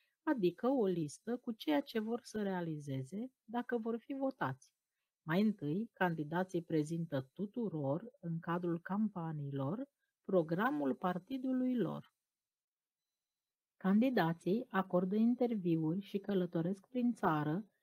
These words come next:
pentru a discuta cu oamenii. Nu întotdeauna sunt bineveniți. "Dacă vom câștiga alegerile, vom acorda gratuitate elevilor și pensionarilor pe toate tipurile de transport terestru."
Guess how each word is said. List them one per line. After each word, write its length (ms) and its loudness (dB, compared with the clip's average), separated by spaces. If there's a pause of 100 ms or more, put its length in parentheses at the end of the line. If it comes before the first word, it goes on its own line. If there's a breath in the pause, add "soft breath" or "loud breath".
(160)
pentru 280 2
a 120 8
discuta 520 0
cu 200 -4
oamenii. 600 4 (480)
Nu 180 -4
întotdeauna 680 6
sunt 300 0
bineveniți. 840 0 (720)
"Dacă 340 0
vom 220 4
câștiga 460 0
alegerile, 560 6
vom 220 4
acorda 440 0
gratuitate 840 2
elevilor 500 2
și 160 -10
pensionarilor 1120 0 (380)
pe 120 2
toate 460 4
tipurile 540 2
de 120 4
transport 800 2
terestru." 720 2